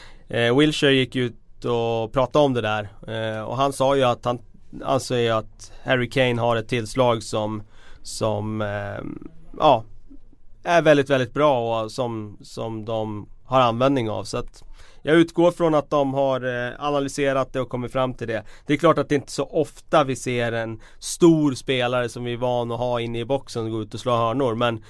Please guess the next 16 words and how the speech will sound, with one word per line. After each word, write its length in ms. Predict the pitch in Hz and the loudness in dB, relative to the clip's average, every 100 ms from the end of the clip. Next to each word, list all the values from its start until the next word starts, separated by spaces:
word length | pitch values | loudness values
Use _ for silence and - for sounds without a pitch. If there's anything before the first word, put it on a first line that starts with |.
| - | -16
samtidigt 520 | - 131 120 151 147 | 2 2 4 0 2
har 80 | 139 | 2
ju 120 | 131 | 2
England 360 | 131 127 120 117 | 2 2 -2 -2
rätt 160 | 110 | -4
många 540 | 143 147 127 131 160 131 | -4 0 0 2 2 2
huvudspelare 880 | 123 135 117 123 - 156 123 107 107 | 0 -4 -4 -8 -2 0 2 -2 -4
av 120 | 110 | -6
klass. 500 | - 135 107 - - - - | -2 -2 -2 -10 -18 -20 -20
Jag 100 | - | -10
tänker 220 | 120 107 | -8 -6
båda 300 | 117 123 120 | -2 2 2
mittbackarna 640 | 123 120 - 139 131 131 120 | 2 0 0 0 0 0 0
där, 180 | 113 107 | 0 -2
Smalling, 480 | 135 123 120 117 110 | -2 0 0 0 -2
Cahill, 580 | 135 131 131 139 135 | 0 2 2 2 0